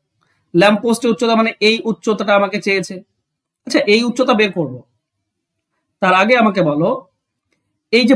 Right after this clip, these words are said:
বড় ত্রিভুজ, মানে এই বড় ত্রিভুজ যেটা পাচ্ছি, আমি নাম দিচ্ছি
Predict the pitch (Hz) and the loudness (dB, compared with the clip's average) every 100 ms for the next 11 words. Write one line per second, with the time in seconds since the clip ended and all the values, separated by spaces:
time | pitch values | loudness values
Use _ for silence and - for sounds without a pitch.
0 | 175 226 285 226 190 160 - - - - | 4 4 2 2 0 0 -4 -10 -16 -14
1 | 180 175 180 - - 185 185 170 - _ | -2 0 0 -2 -4 -2 0 -2 -6 _
2 | 156 175 214 240 202 208 180 180 156 151 | -4 0 2 0 -2 -2 -2 -2 -4 -4
3 | 175 175 180 175 190 175 160 | -2 -2 -2 0 0 -2 -4